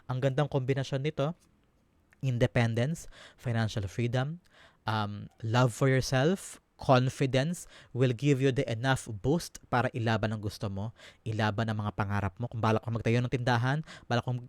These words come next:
magtayo ng karenderya, parang ikaw, you have the enough money and resources in your outcome,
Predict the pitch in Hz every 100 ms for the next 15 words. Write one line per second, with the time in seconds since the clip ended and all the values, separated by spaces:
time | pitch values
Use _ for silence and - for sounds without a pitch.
0 | - 131 120 120 131 123 117 - 120 117
1 | 117 113 131 160 - - - 131 139 -
2 | 147 147 160 - - 127 127 113 113 110
3 | 143 - 135 127 131 123 117 - 120 -
4 | 127 - - _ _ 127 123 127 131 113
5 | 117 - 120 139